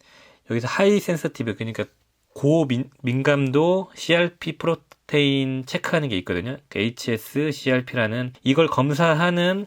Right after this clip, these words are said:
걸로 보면은 보통 일 미리그램 per 데시리터 이하일 때가 문제가 없는 거고 일 이상일 때가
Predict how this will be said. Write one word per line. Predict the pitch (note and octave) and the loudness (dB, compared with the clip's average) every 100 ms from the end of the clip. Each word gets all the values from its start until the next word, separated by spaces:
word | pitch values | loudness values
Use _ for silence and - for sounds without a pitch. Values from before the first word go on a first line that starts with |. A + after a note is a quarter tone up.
| - - | -12 -2
걸로 | C3 C3+ | 2 4
보면은 | C3+ B2 B2 C3+ C#3+ - _ | 2 2 2 2 -2 -6 _
보통 | - - B2 C#3+ F3 - - - | -10 -6 -4 -4 -8 -18 -20 -4
일 | E3 F3+ | 0 2
미리그램 | C3+ C3 C#3+ C3+ B2+ B2 F3 - _ _ - | 4 4 4 4 4 2 -2 -8 _ _ -2
per | D#3 D#3+ | 0 2
데시리터 | B2+ A#2 C3 B2+ - C3+ C3+ | 0 0 0 0 0 2 2
이하일 | A#2 A#2 C3 D3+ D3 B2+ A#2+ - | 0 0 4 4 4 2 2 2
때가 | A2+ A#2+ C#3+ E3 F3+ F3+ _ - | 4 4 4 2 0 -2 _ -6
문제가 | A#2+ C3 G#2+ | 0 2 2
없는 | A2+ A#2 | 0 0
거고 | G#2+ G#2 A#2+ G2 | 0 0 -2 -2
일 | E3 F3 A#2+ | 0 0 0
이상일 | A2+ C#3+ B2+ - | 0 0 0 -2
때가 | A2+ C3+ E3 F#3+ | 0 2 2 -2